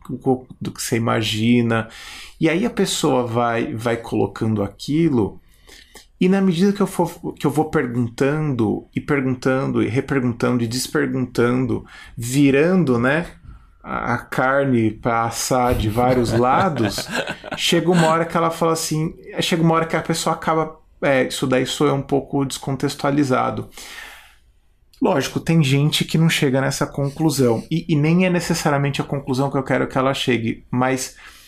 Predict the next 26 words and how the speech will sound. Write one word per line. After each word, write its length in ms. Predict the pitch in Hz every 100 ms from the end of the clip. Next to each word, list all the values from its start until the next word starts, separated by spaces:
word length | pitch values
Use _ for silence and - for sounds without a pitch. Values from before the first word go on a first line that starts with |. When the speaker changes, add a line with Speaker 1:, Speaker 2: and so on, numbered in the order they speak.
| - -
Speaker 1:
a, 100 | 285 - -
a, 100 | 147 -
a 40 |
co-, 200 | - -
no 80 | 160
final, 560 | 139 165 165 185 175 -
o, 200 | 139 -
onde 160 | 147 147
eu 60 |
quero 240 | 147 151 139
levar 480 | 131 123 117 120 117
ela 640 | 135 165 156 120 113 - _ _
é 380 | - 131 131 - _ -
ela 480 | 139 143 143 - -
ouvir 560 | 151 147 123 127 170 175
a 60 |
si 220 | 170 -
mesma. 600 | 160 131 120 110 104 113 - - - - - _
Porque 200 | 160 -
às 100 | 165
vezes, 140 | 165 165
de-, 220 | 180 175
em 60 |
algum 220 | 160 147 151
momento, 640 | 156 147 151 160 165 165
eu, 300 | 165 165 165